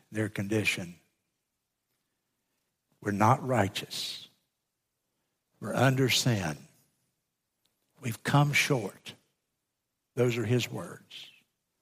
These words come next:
Then you want to sing, "What can wash away my sin? Nothing but the blood of Jesus." You want to sing, "Just as I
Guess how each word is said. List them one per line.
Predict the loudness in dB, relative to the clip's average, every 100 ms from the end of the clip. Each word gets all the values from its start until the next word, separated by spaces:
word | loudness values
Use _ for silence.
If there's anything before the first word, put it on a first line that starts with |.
| _ _ _ _ _ _
Then | 4 6
you | 4
want | 6 6 6
to |
sing, | 6 6 6 4 6
"What | 6 6 4
can | 6 6 4
wash | 4 4 4
away | 4 8 8 8
my | 8 6
sin? | 6 4 6 8 6 2 -6 -12 _ _ _ _ _ _ _ _ _ _ _
Nothing | 6 8 10 8 4 6
but | 6 6
the | 2
blood | 2 4 6 4 2 -2 -8 _ _ _ _ _ _ -2
of | -2 0
Jesus." | 2 4 4 0 -2 -2 -2 -6 -16 -20 -20 _ _ _ _ _ _ _ _ _ _ _ _
You | 6 8
want | 10
to | 8
sing, | 10 10 8
"Just | 8 8 10 8
as | 6 8
I | 8 8